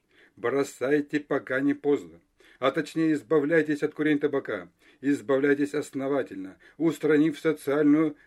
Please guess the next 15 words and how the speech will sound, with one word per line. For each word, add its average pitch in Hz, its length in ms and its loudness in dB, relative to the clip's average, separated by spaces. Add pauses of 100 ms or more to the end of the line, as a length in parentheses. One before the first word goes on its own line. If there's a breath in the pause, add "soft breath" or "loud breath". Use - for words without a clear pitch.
(120)
запрограммированность 147 1500 0
на 110 260 -6
курение 107 440 -8
табака. 92 500 -12 (2000)
У 104 100 -8
курильщиков 107 520 -8 (500)
раздвоено 123 920 0
сознание. 110 680 -8 (340 soft breath)
Он 147 200 4
и 151 40 2
хочет 156 360 0
избавиться 135 480 0
от - 80 -6
курения 131 240 -4
табака, 113 540 -8